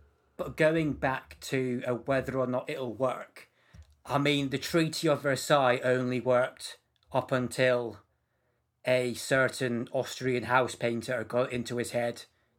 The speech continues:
to, uh, remilitarize Germany. So I think all it'll take is some trumped up regional manager to decide to, you know, reinstate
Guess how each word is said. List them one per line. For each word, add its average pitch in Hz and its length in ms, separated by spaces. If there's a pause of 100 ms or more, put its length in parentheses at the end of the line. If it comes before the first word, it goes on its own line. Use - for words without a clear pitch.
(120)
to, 120 480
uh, 123 140 (180)
remilitarize 120 1120 (760)
Germany. 123 640 (720)
So 127 500
I - 60
think 156 240
all 135 160
it'll 135 240
take - 500 (400)
is 131 200
some 120 440
trumped - 460
up 127 220 (100)
regional 123 420
manager 120 640 (160)
to - 80
decide 139 440
to, 147 100
you 143 80
know, 135 300
reinstate 135 920